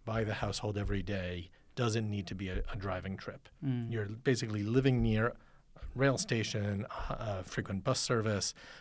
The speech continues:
Speaker 1: because at least one of the people living there probably are going to use that to commute to work. But that only kind of, that undersells the story, because the, the mixed uses are right around you, then your trip to the park, your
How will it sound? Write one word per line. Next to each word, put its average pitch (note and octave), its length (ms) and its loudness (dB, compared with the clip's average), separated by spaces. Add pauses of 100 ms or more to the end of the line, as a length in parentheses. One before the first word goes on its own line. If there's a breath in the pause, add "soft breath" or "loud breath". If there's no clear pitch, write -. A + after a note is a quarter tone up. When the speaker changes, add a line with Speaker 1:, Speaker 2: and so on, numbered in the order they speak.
(120 loud breath)
Speaker 1:
because A#2+ 420 2
at A2+ 100 2
least D3 380 -2
one B2 200 4
of G#2+ 140 0
the G2+ 80 -4
people G#2 260 0
living G2 300 4
there F#2 160 -2
probably A#2+ 560 2
are G2+ 60 2
going G2 180 0
to F#2+ 60 0
use F2+ 240 -2
that F2+ 160 -4
to - 80 0
commute - 300 -8
to - 120 -10
work. - 300 -14 (920 loud breath)
But C3 120 6
that D#3 160 10
only D3 200 6
kind A#2+ 180 4
of, G2+ 120 2 (180)
that A#2+ 140 0
undersells C3 520 4
the G#2+ 80 -6
story, G2 300 -2
because F#2+ 380 -6
the, G#2+ 320 -4 (100)
the A2 100 0
mixed A2+ 420 0
uses A#2+ 420 0 (120)
are G#2 100 -2
right G2+ 240 0
around D#3+ 340 4
you, F#2+ 340 -2 (420 loud breath)
then B2 560 4 (220 soft breath)
your A2 180 2
trip - 420 0
to - 120 -6
the G2+ 80 -2
park, - 500 -4
your G2+ 520 -2